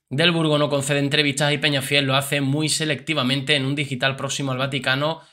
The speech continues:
o ahora en la emisora de la Generalitat.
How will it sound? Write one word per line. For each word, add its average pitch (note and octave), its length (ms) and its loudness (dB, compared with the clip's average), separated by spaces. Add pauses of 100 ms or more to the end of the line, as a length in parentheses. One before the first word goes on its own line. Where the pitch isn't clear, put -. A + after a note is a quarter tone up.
(120)
o B2 140 0
ahora C3+ 240 4
en C#3 100 2
la C#3+ 60 4
emisora C3+ 380 2
de C3+ 100 0
la C#3 120 2
Generalitat. C#3 840 0